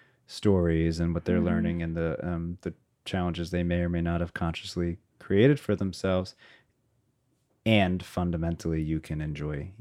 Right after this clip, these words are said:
Speaker 1: you. You
Speaker 2: Mm-hmm.
Speaker 1: can have both. You can
Speaker 2: Mm-hmm.
Speaker 1: do both. You can be both. It doesn't, it would be ridiculous if that wasn't true. <laughs>
Speaker 2: Mm-hmm. And I think it's
Speaker 1: And again, these are such
Speaker 2: Yeah.
Speaker 1: simple points, yet to the overall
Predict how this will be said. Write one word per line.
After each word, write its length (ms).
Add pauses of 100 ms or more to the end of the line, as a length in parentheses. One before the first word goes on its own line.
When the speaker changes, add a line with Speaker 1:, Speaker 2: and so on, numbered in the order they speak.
(120)
Speaker 1:
you. 600 (120)
You 200
Speaker 2:
Mm-hmm. 80
Speaker 1:
can 160
have 320
both. 640
You 120
can 140
Speaker 2:
Mm-hmm. 100
Speaker 1:
do 160
both. 440
You 100
can 260
be 200
both. 400
It 100
doesn't, 340 (680)
it 120
would 120
be 120
ridiculous 640
if 120
that 140
wasn't 280
true. 340
<laughs> 40 (240)
Speaker 2:
Mm-hmm. 420 (1080)
And 120
I 100
think 280
it's 460 (540)
Speaker 1:
And 80
again, 160
these 180
are 60
such 240
Speaker 2:
Yeah. 120
Speaker 1:
simple 500 (580)
points, 380
yet 200 (240)
to 300
the 300
overall 480